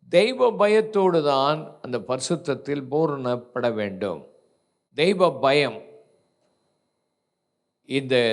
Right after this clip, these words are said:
தெய்வ பயம் என்று சொல்லுவது என்ன? கடவுள் நம்மை அடித்து விடுவார், கொன்று விடுவார், தண்டிப்பார் என்ற பயம் அல்ல.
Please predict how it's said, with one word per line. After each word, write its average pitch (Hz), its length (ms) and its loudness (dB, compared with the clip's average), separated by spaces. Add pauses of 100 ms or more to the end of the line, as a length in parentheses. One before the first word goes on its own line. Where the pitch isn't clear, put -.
(140)
தெய்வ 196 380 4
பயம் 190 340 4
என்று 185 300 0
சொல்லுவது 185 560 2
என்ன? 165 200 0 (1000)
கடவுள் 233 380 2
நம்மை 226 280 0
அடித்து 208 400 4
விடுவார், 196 560 4 (140)
கொன்று 185 320 0
விடுவார், 160 580 2
தண்டிப்பார் 165 840 0 (160)
என்ற 147 240 -2
பயம் 135 360 0
அல்ல. 107 220 -8